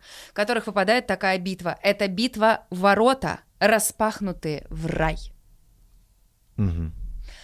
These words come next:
Speaker 1: Если ты не примешь участие в праведной битве,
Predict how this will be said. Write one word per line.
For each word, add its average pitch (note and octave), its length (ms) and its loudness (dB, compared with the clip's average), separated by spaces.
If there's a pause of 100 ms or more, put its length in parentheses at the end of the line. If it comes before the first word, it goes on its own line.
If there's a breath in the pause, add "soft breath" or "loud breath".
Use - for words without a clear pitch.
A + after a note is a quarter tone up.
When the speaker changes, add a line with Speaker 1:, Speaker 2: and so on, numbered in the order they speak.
(160 loud breath)
Speaker 1:
Если D4 300 -6
ты D4 220 2
не C4 400 4
примешь G#3 500 -2
участие F#3 600 2
в - 80 -12
праведной F3 460 2
битве, G#3 500 -2